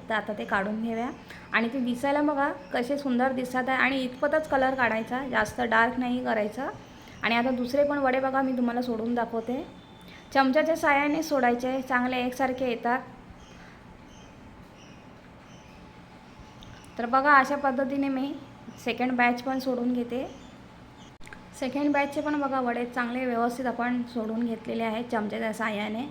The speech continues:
बघा मस्त ते स्वतःहूनच सुटले जातात वडे, वरती येतात मस्त असे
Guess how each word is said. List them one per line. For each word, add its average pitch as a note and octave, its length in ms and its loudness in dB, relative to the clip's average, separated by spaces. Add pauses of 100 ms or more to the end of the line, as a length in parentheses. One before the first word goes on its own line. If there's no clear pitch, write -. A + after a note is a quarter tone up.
(500)
बघा C4+ 220 6
मस्त D4 280 0
ते D4 180 2
स्वतःहूनच C#4 520 4
सुटले B3+ 280 -2
जातात A#3+ 320 0
वडे, A3+ 320 0
वरती A#3 380 0
येतात A#3 320 0
मस्त A3+ 300 -2
असे A#3 300 0